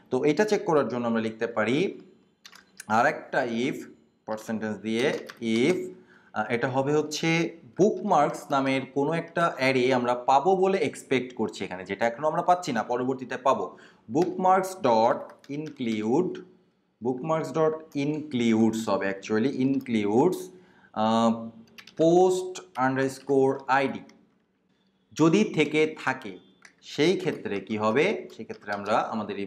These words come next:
বডিটাকে শুরু করলাম, মানে কার্লি ব্র্যাকেটটা, এবং এখানে আমরা এটাকে ক্লোজ করে দিব, ক্লোজ। এর ভেতরে আমরা কিছু কাজ করব। তো যদি বুকমার্কস আগে থেকে ইনক্লুডেড অবস্থায় থেকে থাকে তাহলে তো আর আসলে আমাদের, আহ,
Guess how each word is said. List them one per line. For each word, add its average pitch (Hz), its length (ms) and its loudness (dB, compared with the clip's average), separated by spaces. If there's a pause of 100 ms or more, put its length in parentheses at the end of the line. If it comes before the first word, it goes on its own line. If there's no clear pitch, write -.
বডিটাকে 98 400 -8
শুরু 117 200 -4
করলাম, 143 520 2 (120)
মানে 104 180 -8 (120)
কার্লি 110 200 0
ব্র্যাকেটটা, 143 720 0 (260)
এবং 113 300 -2
এখানে 131 460 -2
আমরা 110 200 0
এটাকে 110 260 -4
ক্লোজ 147 320 0
করে 98 280 -6
দিব, 92 240 -12 (500)
ক্লোজ। 110 240 -2 (200)
এর 175 200 2
ভেতরে 117 280 0
আমরা 98 180 -4
কিছু 101 260 -8
কাজ 107 300 -2
করব। 98 280 -4 (560)
তো 131 80 -2
যদি 147 800 0 (440)
বুকমার্কস 175 760 2
আগে 139 240 0
থেকে 185 220 -4
ইনক্লুডেড 165 500 0
অবস্থায় 156 340 2
থেকে 156 320 -2
থাকে 104 320 -6
তাহলে 160 460 -4 (100)
তো 123 80 -4
আর 143 140 4
আসলে 131 300 -2
আমাদের, 120 360 0 (400)
আহ, 107 240 2